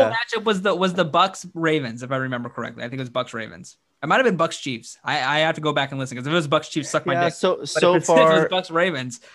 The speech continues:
Speaker 2: it's a bad one. But if it's Bucks Chiefs, I have, I have a Super Bowl chance. That's
Speaker 1: Uh,
Speaker 2: it.
Speaker 1: yeah.
Speaker 2: Were you gonna say,
Speaker 1: No,
Speaker 2: Benny?
Speaker 1: no. I mean, whoa.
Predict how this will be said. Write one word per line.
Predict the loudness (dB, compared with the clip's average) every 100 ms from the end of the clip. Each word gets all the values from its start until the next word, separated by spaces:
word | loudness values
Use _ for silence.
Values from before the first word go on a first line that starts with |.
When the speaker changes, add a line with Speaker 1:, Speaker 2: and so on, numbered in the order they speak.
| -8
Speaker 2:
it's | -6 -6
a | -6 -6 -4
bad | -2 -4
one. | -8 -14 -18 _
But | -2
if | 0
it's | 2
Bucks | 2 2
Chiefs, | 4 4
I | 6 4
have, | 4
I | 4
have | 4
a | 2
Super | 0 -4 -2
Bowl | -6
chance. | -8 -14 -16 _ _ _ _ _ _ _ _ _ _ _ _ _
That's | 0 2
Speaker 1:
Uh, |
Speaker 2:
it. | 4
Speaker 1:
yeah. | 2 -2 _ _
Speaker 2:
Were | -10
you | -10
gonna |
say, | -6 -2
Speaker 1:
No, | 0
Speaker 2:
Benny? | 2
Speaker 1:
no. | 0 -2 -8 0
I | 2
mean, | 2 0 -2 -6 -12 _ _ _ _ _ _ _ _ _ _
whoa. | -6 -2 0 -2